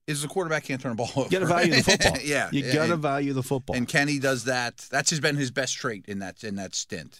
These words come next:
Speaker 1: without
Speaker 2: It's a pretty
Speaker 1: question.
Speaker 2: important trait for
Speaker 1: And it's a very
Speaker 2: quarterbacks.
Speaker 1: important trait. And Trubisky,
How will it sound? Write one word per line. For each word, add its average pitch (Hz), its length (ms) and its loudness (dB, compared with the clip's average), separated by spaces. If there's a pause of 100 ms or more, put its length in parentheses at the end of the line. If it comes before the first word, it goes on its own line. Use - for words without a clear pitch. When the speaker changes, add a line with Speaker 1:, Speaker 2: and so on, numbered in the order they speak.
(120)
Speaker 1:
without 101 120 -2
Speaker 2:
It's 107 100 2
a - 20 0
pretty - 160 0
Speaker 1:
question. - 240 4
Speaker 2:
important 190 380 0
trait 202 240 2
for 120 80 0
Speaker 1:
And 117 80 2
it's - 60 4
a 123 60 2
very 120 260 2
Speaker 2:
quarterbacks. - 40 2
Speaker 1:
important 131 360 0
trait. 131 340 0
And 110 200 0
Trubisky, 123 680 0